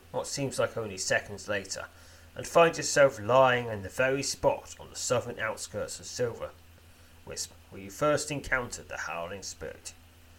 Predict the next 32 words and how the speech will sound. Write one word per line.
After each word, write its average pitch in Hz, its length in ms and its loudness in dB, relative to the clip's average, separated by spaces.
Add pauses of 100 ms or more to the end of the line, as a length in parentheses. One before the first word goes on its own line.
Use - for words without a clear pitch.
(420)
You 104 60 -14
painfully 123 540 0
rise 95 420 -4
to - 100 -12
your - 80 -14
feet - 400 -14 (120)
and - 80 -20
survey 110 520 -2
your 98 100 -6
surroundings. 82 880 -8 (960)
Neither 92 240 -14
friend 147 440 2
nor 143 280 0
foe 180 300 -6 (140)
is - 220 -14
anywhere - 580 -6
to - 120 -16
be 160 80 -16
seen 156 500 -8
in 69 60 -18
the 80 100 -14
im-, 90 180 -16 (240)
immediate 117 540 -8
vicinity. 107 680 -8 (1600)
Within 110 340 -4
the 156 160 0
hour, 104 400 2 (180)
you've - 200 -16
returned 110 460 -4
to 101 80 -10
Silver 90 440 -6
Wisp - 380 -12